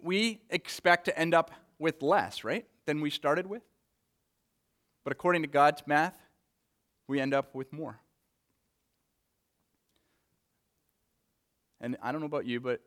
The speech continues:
you know, if I slow down and really honestly think about, uh, times when I'm not so eager to give,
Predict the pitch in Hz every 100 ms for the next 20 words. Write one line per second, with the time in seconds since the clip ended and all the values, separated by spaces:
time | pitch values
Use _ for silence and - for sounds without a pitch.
0 | _ _ _ 135 113 117 127 143 - 143
1 | 143 143 123 117 123 120 131 127 - 107
2 | 107 131 - - 131 131 127 123 123 120
3 | 120 - _ _ _ _ - 107 - 127
4 | 127 139 131 131 123 113 117 127 - 139
5 | 123 - 117 120 139 131 135 113 104 143